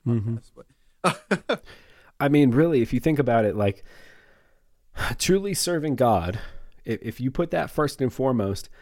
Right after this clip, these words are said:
Speaker 1: it doesn't matter who the political candidate is or who you voted for or if you disagree or anything.
Speaker 2: Right.
Speaker 1: And, and going to the next one, if you truly love people,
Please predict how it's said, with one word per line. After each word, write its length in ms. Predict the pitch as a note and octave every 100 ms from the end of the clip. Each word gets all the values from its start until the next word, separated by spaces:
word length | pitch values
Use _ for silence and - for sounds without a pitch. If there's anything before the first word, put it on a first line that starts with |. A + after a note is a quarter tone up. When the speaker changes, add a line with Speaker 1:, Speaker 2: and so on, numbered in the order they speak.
| - _ _ _ -
Speaker 1:
it 140 | C3
doesn't 280 | F#3+ F#3 D3+
matter 340 | B2+ C#3+ A#2+
who 200 | F#2+ C3
the 100 | A2+
political 400 | - A#2+ A2+ G#2+
candidate 500 | G#2+ G2+ G2 F#2 F2+
is 260 | F2 E2+ - - _ -
or 180 | A2+ A2
who 100 | C#3
you 180 | D#3
voted 320 | C3+ B2 A#2+ G#2+
for 320 | B2 A2+ A2 -
or 160 | A2
if 160 | A2+ -
you 60 | B2+
disagree 560 | C#3+ C3 A#2 A2 G#2
or 180 | G2+ G#2+
anything. 380 | A2+ F#2 D#2+ F#2+ -
Speaker 2:
Right. 280 | B2 C3+ - _ _ C#3
Speaker 1:
And, 260 | D3 C#3+ -
and 220 | C3+ B2+ A2+
going 240 | B2 D3+
to 100 | D#3
the 100 | D#3
next 240 | D#3 F3+ B2
one, 120 | G2+
if 180 | A2 C3
you 100 | C3+
truly 560 | - B2+ D#3 F3 D#3+
love 440 | C#3 C3 C#3+ D#3+ -
people, 500 | G#3 G3 G2+ A2